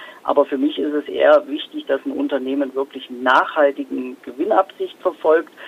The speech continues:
und auch die Unternehmen halt auch solide wirtschaften, weil Nachhaltigkeit oder Zukunft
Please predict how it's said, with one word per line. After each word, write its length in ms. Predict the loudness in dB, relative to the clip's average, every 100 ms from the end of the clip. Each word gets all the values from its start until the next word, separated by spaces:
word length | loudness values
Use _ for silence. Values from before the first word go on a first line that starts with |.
| -16 -4
und 220 | -4 0
auch 300 | 4 2 0
die 320 | -6 -2 0
Unternehmen 760 | 0 -2 -2 -4 -2 0 0 2
halt 220 | 0 0
auch 180 | -6 -4
solide 420 | -6 -4 -2 0
wirtschaften, 580 | 0 -2 -2 -4 -4 -2
weil 240 | 0 2 2
Nachhaltigkeit 920 | 2 4 4 2 0 -2 4 4 4
oder 200 | -2 -6
Zukunft 420 | -8 -8 -4 -6